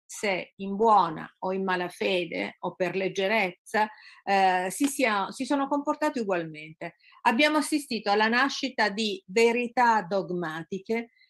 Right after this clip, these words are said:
negando di fatto l'essenza principale della scienza.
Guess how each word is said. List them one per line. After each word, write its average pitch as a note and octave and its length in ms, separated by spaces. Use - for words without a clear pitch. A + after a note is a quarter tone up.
negando A#3 680
di G#3 120
fatto A3+ 600
l'essenza B3+ 640
principale G#3 600
della F3+ 340
scienza. D3+ 800